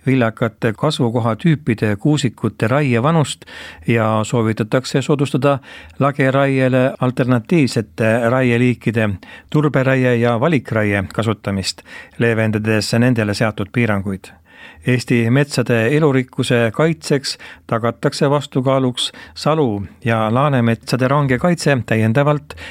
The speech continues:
kahekümne seitsme tuhande hektari ulatuses. Vastavad alad on leitud riigimaadel ning Riigimetsa Majandamise Keskus on peatanud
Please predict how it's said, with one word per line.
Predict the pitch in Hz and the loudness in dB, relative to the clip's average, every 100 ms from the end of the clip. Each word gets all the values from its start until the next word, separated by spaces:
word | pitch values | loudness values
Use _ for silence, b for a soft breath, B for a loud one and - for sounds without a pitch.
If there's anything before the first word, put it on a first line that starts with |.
| B | B
kahekümne | - 127 120 113 110 | -2 -2 0 0 0
seitsme | 120 131 - 110 | 0 -2 0 -2
tuhande | 123 120 107 101 104 | 2 2 0 0 0
hektari | 107 - 113 107 | 0 -2 -2 0
ulatuses. | 104 98 95 107 - - B B B - | 0 -2 -4 -4 -6 -8 B B B -4
Vastavad | 117 - 110 120 | -4 -2 0 2
alad | 135 113 | 0 0
on | 117 113 113 110 | 0 2 2 2
leitud | 107 117 - 107 | 2 0 0 -2
riigimaadel | 113 131 120 120 147 170 131 117 117 B B B - | 2 2 2 2 2 2 0 0 -2 B B B 0
ning | 127 123 113 | 2 2 2
Riigimetsa | 123 143 127 120 113 120 | 2 2 2 0 0 0
Majandamise | 131 120 117 113 123 | 2 2 2 0 2
Keskus | 151 - 113 | 0 -2 -2
on | 110 107 | 0 2
peatanud | 120 104 - 110 107 | 0 -2 -2 0 0